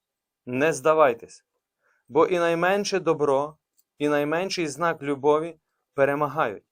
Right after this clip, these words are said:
Щораз більше явне зло. Діти мої, послухайте мене,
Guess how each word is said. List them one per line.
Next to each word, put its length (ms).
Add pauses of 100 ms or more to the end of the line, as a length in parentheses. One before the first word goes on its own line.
(440)
Щораз 460
більше 480
явне 400
зло. 340 (760)
Діти 380
мої, 360 (580)
послухайте 600
мене, 360